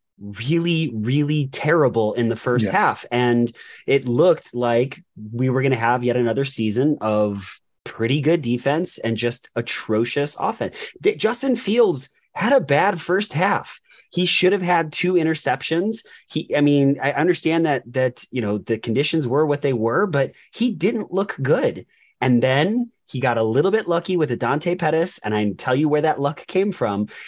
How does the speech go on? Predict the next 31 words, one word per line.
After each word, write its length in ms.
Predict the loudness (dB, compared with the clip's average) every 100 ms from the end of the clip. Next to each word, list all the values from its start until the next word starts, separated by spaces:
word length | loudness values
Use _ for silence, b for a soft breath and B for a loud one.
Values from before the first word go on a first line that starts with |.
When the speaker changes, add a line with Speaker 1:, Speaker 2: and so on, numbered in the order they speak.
| B
Speaker 1:
And 200 | 2 4
then 160 | 4
it 160 | 2 0
turned 360 | -2 0 0 0
the 100 | -4
whole 440 | 0 2 4 4
game 260 | 2 2 2
around. 500 | 0 0 0 0 -2
And 240 | -2 -2 0
I 100 | 0
agree 300 | 0 0 0
with 200 | 0 -2
you, 200 | 0 0
Patrick 320 | 0 -2 -4 -4
Sheldon. 400 | -2 -2 -2 -6 B
It 80 | -4
is 80 | -4
confidence. 480 | -2 -2 -4 -8 -4
I 100 | 0
will 160 | 0 -2
fully 540 | -4 -2 0 0 -2 -2
admit 560 | 0 0 -2 -4 -14 _ _ _
I 200 | -2 0
was 220 | 2 0 0
wrong 520 | 0 4 4 4 0
about 360 | -2 -2 -2 -4
the 80 | -12
start 340 | -4 -2 -2
of 120 | -2
this 240 | -4 -4 -8
season. 460 | -6 -4 -2 -6